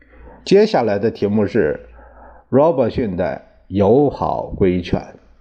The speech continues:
甚至还在罗伯逊飞越太平洋时，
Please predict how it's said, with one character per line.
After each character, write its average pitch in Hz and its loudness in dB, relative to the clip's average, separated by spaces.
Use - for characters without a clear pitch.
甚 202 2
至 165 2
还 165 0
在 190 0
罗 196 0
伯 165 -2
逊 143 0
飞 196 0
越 135 2
太 160 -2
平 101 -4
洋 101 0
时， 87 -4